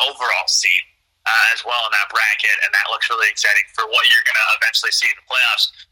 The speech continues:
But in terms of the regular season, I've definitely had, uh, a real exciting season because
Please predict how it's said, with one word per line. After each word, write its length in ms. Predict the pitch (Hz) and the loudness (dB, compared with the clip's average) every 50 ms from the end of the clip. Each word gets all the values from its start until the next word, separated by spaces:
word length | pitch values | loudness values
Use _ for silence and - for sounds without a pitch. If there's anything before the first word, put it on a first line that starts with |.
| - | -4
But 120 | - 143 151 | 0 0 0
in 80 | - | 2
terms 280 | - 185 190 190 170 156 151 | 2 4 4 4 2 0 0
of 40 | 147 | 0
the 60 | 139 131 135 | 0 2 2
regular 240 | 143 - 185 196 - | 0 0 0 0 0
season, 440 | - - - - - - - - - - _ _ _ _ - 117 | 0 0 0 0 0 0 -2 -2 -4 -6 _ _ _ _ -6 -4
I've 140 | 131 139 - | -4 -2 0
definitely 400 | 147 147 151 151 151 156 147 135 | 0 0 0 0 0 0 0 2
had, 320 | 127 127 123 120 117 117 - | 2 2 2 2 0 -2 -2
uh, 340 | - 113 113 110 107 110 110 120 120 | -2 -2 0 0 0 0 0 0 0
a 160 | 123 123 123 139 | -2 -2 -2 -2
real 160 | 147 143 131 | 0 0 0
exciting 400 | - - - 131 123 120 117 113 | 0 0 0 0 2 2 0 0
season 320 | - - 135 - - - | 0 0 0 0 0 -2
because 400 | - 117 117 - 131 131 139 - | -2 -4 -2 0 0 0 0 0